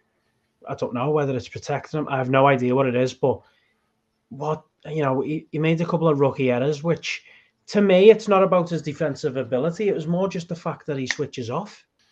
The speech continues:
He got chased down, not even chased down, to be fair. He just got shrugged off the ball from behind and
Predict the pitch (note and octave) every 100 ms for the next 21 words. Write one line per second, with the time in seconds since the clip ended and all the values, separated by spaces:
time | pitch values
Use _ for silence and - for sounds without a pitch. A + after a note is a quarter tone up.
0 | - E3+ E3 - G3 F#3+ D3 C#3 G3 B3
1 | D4+ C4+ - D#3+ C#3+ D3+ C#3 F#3+ B3 C4
2 | D4 C4 A3+ B3 - - _ _ _ _
3 | - - - C#3+ B2 C#3+ - C3+ C#3 F3+
4 | G#3+ A#3 F3+ D#3+ E3+ A3+ A3 G#3